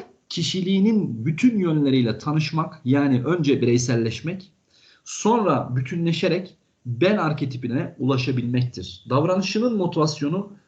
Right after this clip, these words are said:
arka planında böyle bir şey vardır. Ama diyor, insanın bunu yapabilmesi için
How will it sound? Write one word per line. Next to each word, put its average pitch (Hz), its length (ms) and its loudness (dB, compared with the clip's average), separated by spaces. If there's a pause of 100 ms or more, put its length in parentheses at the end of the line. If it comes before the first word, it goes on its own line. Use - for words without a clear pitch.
(160)
arka 147 340 0
planında 185 400 0
böyle 160 200 4
bir - 60 -4
şey 113 200 -2
vardır. 90 380 -6 (260)
Ama 240 260 2
diyor, 139 300 2 (100)
insanın 208 640 0
bunu 208 120 4
yapabilmesi 143 680 2
için 127 320 -12